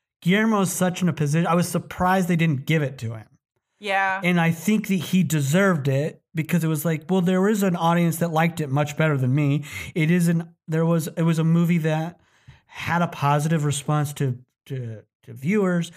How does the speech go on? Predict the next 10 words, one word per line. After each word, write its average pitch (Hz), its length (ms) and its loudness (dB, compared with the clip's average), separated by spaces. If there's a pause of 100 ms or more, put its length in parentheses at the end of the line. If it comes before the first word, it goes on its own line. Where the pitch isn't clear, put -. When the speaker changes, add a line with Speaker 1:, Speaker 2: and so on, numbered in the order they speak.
(160)
Speaker 1:
They'd 143 140 -2
actually 139 340 -2
got 131 240 -2
people 139 300 -2
to 120 240 -8 (360)
find 135 220 -6
out 117 140 -6
more 165 240 0
about 180 280 2
Hellboy. 175 520 2